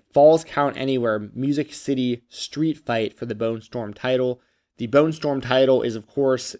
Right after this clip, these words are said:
the main championship for Southern Underground Pro. It's essentially their world heavyweight title.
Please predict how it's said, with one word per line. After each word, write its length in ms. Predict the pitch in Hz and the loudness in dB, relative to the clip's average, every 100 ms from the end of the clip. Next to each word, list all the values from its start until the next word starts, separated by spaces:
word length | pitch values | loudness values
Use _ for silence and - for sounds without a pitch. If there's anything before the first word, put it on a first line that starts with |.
| - | -14
the 220 | 117 110 | -10 -6
main 340 | 113 143 151 | -2 -2 0
championship 840 | 143 131 123 117 113 107 120 113 - _ _ - | -2 -2 -4 -4 -6 -4 -4 -4 -6 _ _ -2
for 220 | 147 131 | 0 0
Southern 320 | - 127 120 | 0 -2 -2
Underground 480 | 113 110 110 107 104 | -6 -4 -4 -4 -6
Pro. 480 | 117 110 104 104 - _ _ _ - | -4 -2 0 -2 -6 _ _ _ -12
It's 120 | 120 | -10
essentially 500 | 120 151 139 139 131 | -2 -2 -2 -2 -2
their 200 | 117 110 | 0 -2
world 280 | 110 123 120 | 0 0 0
heavyweight 420 | 113 110 101 - | -4 -2 -4 -4
title. 500 | 123 127 123 120 | 0 2 4 2